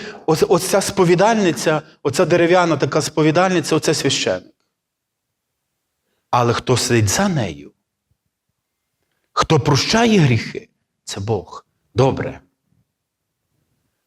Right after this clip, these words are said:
Ви знаєте, як важко простити обіду. Ви прекрасно знаєте, як важко простити, коли на тебе хтось щось наговорив.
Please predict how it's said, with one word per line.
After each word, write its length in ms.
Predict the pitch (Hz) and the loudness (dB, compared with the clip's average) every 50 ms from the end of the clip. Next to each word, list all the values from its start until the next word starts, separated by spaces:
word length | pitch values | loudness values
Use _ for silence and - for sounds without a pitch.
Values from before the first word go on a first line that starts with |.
| _ _ _ _ - | _ _ _ _ -2
Ви 100 | 117 117 | 0 2
знаєте, 420 | 104 127 135 135 123 110 - 113 | 2 2 2 2 2 0 0 -2
як 120 | 104 90 - | -4 -2 -2
важко 340 | 107 107 - - - 104 | -2 -2 -2 -4 -6 -6
простити 480 | - - 107 - - - 110 98 - 107 | -4 -4 -4 -6 -4 -6 -6 -6 -4 -2
обіду. 500 | 104 98 95 101 95 90 - - - _ _ _ _ _ _ _ _ _ _ _ _ _ _ _ _ _ _ _ _ _ _ _ _ _ _ _ _ _ _ _ _ _ _ _ _ - - - _ _ - | -2 -2 0 0 -2 -2 -4 -8 -20 _ _ _ _ _ _ _ _ _ _ _ _ _ _ _ _ _ _ _ _ _ _ _ _ _ _ _ _ _ _ _ _ _ _ _ _ -20 -20 -20 _ _ -12
Ви 60 | - | -10
прекрасно 540 | - - - - - 131 143 139 - - 123 | -6 -6 -6 -2 -2 -2 -2 -2 -2 -4 -2
знаєте, 420 | 104 110 135 147 151 143 127 - 117 | -2 0 0 0 0 0 0 -2 -2
як 100 | 104 120 | -2 0
важко 320 | 127 135 - - - 117 | -2 -2 -2 -2 -6 -4
простити, 440 | - - - - - 147 135 - 120 | -2 -2 -4 -2 0 -2 -2 -2 -4
коли 220 | - - 117 120 | -2 -2 0 0
на 100 | 117 110 | 0 0
тебе 260 | - 135 131 120 120 | 0 -2 -2 -2 -2
хтось 300 | 110 - - - 131 117 | -4 -6 -4 -4 -2 -2
щось 340 | - - - 123 117 - - | -2 -4 -4 -6 -6 -4 -4
наговорив. 540 | 117 107 - 113 107 113 104 98 82 - | -4 -4 -2 -2 0 0 0 0 0 -2